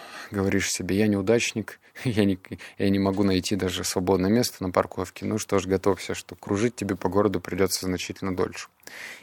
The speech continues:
Или же, наоборот, ты едешь прямой на-, самонастройкой, что тебе сейчас повезёт, ты вообще везунчик по жизни, и ты найдёшь свободное место. Велика вероятность, что ты найдёшь это место быстрее. Может быть, ты с таким образом мышления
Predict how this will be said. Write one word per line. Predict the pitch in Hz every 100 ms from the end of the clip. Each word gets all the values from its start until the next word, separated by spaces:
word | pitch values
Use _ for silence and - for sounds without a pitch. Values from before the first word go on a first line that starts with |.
| _ -
Или | 170 170 151
же, | 117
наоборот, | 98 90 87 95 135 - - - _
ты | -
едешь | 110 98 85 - - _ -
прямой | 104 107 113
на-, | 90 85 -
самонастройкой, | - 92 87 87 - 117 120 95
что | - - -
тебе | 98 95 90
сейчас | - 95 -
повезёт, | 98 101 123 147 131 -
ты |
вообще | 95 87 -
везунчик | 90 98 101 98 - -
по | 101
жизни, | 107 147 135 107 - - -
и | 107
ты | 113
найдёшь | 104 95 107
свободное | - 95 90 90 87
место. | 90 87 - _ - - - -
Велика | 98 104 107 156
вероятность, | 139 131 117 -
что | -
ты | - 113
найдёшь | 101 110 104
это | 95 95
место | 98 92 - 87 -
быстрее. | 98 - - 90 82
Может | 104 113
быть, | 101 -
ты | 104 98
с | 85 -
таким | - 117 95
образом | 98 95 90 82
мышления | 80 - 107 95 85 78